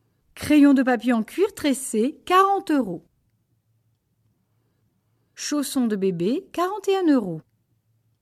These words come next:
Tapis d'éveil portable, quarante-deux euros. Sous-nappe, diamètre cent cinquante centimètres, quarante-trois euros. Ceinture, quarante-quatre euros.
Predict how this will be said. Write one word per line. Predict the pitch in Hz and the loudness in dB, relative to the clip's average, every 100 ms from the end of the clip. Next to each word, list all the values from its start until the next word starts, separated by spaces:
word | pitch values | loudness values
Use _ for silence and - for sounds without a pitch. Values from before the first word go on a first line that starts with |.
| _ _ _ _ _ _ _ _ _ _ _ _ _ - | _ _ _ _ _ _ _ _ _ _ _ _ _ -8
Tapis | 269 285 240 | -4 -2 0
d'éveil | 247 220 202 | 0 0 -2
portable, | - 311 - - 185 196 269 392 - | 0 -4 -4 -6 -4 -2 -4 -6 -2
quarante-deux | 339 415 427 359 320 | 0 0 -2 0 0
euros. | 294 226 175 160 _ _ _ _ _ _ _ _ _ _ _ _ _ _ _ _ _ _ _ _ _ | -2 -4 -8 -12 _ _ _ _ _ _ _ _ _ _ _ _ _ _ _ _ _ _ _ _ _
Sous-nappe, | - - 381 381 285 226 - - - | -8 0 2 6 6 4 0 -6 -14
diamètre | 180 220 220 208 202 175 | -4 -2 0 -2 -4 -8
cent | - 330 | -6 -4
cinquante | 330 240 214 | -2 -2 -2
centimètres, | 196 170 - 165 220 269 - | -6 -10 -8 -6 -6 -8 -6
quarante-trois | 294 330 466 403 427 330 | -2 -2 -2 -6 -4 -2
euros. | 254 175 - _ _ _ _ _ _ _ _ _ _ _ _ _ _ _ _ _ _ _ _ _ | -4 -6 -12 _ _ _ _ _ _ _ _ _ _ _ _ _ _ _ _ _ _ _ _ _
Ceinture, | - 330 370 - 220 202 254 330 - | -2 0 0 -2 -2 0 -2 -4 -4
quarante-quatre | 359 440 453 403 392 320 | -2 -2 -4 -6 -6 -4
euros. | 277 185 | -4 -6